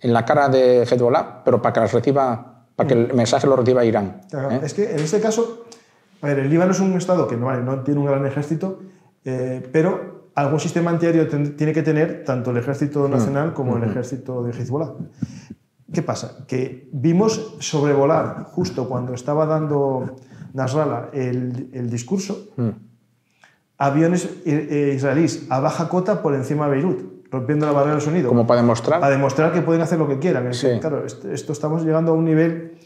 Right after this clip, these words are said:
Speaker 2: de
Speaker 1: Como diciendo,
Speaker 2: superioridad
Speaker 1: ah, como
Speaker 2: que,
Speaker 1: diciendo,
Speaker 2: que,
Speaker 1: "No, no
Speaker 2: claro.
Speaker 1: nos, no nos cargamos a Nasrallah porque no queremos".
Speaker 2: Claro, justo,
Speaker 1: ¿Eh?
Speaker 2: sí, sí, sí.
Speaker 1: Sí, sí, sí, sí, sí.
Speaker 2: ¿Y esto? ¿Por qué hace también Israel esto?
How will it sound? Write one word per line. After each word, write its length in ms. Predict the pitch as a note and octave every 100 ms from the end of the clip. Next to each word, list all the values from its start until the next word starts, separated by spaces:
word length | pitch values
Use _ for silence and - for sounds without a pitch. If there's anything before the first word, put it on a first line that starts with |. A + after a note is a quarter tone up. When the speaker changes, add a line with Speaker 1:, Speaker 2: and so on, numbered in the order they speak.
| - _ _
Speaker 2:
de 140 | C#3+
Speaker 1:
Como 140 | C3+ D3
diciendo, 240 | B2 C#3+
Speaker 2:
superioridad 360 | C#3 C#3 D3+ F3+
Speaker 1:
ah, 40 | -
como 140 | B2
Speaker 2:
que, 40 | A2+
Speaker 1:
diciendo, 280 | A#2+ A#2+ B2+
Speaker 2:
que, 80 | C3+
Speaker 1:
"No, 80 | C#3+
no 60 |
Speaker 2:
claro. 200 | E3 -
Speaker 1:
nos, 20 | C#3 D#3+ E3
no 60 | D#3+
nos 120 | D3
cargamos 360 | D3+ D3+ D3 D3+
a 80 | C#3
Nasrallah 460 | C#3 - F3+ E3+
porque 200 | C#3+ B2
no 100 | C3+
queremos". 360 | C#3 A#2+ G#2 B2
Speaker 2:
Claro, 220 | G#2 - -
justo, 220 | D#3+ C3
Speaker 1:
¿Eh? 40 |
Speaker 2:
sí, 100 | D3
sí, 160 | C#3+ C#3+
sí. 100 | D3
Speaker 1:
Sí, 160 | C3+
sí, 180 | A#2 B2
sí, 140 | A2+ B2 - -
sí, 140 | A#2+
sí. 120 | D3
Speaker 2:
¿Y 180 | C#3+ D3
esto? 520 | F3+ - A#3 - - E3
¿Por 120 | D3
qué 80 | G3+
hace 160 | G3+
también 280 | G#3+ G3+ F#3+
Israel 260 | E3+ F3+ G3+
esto? 360 | A3 A2+ -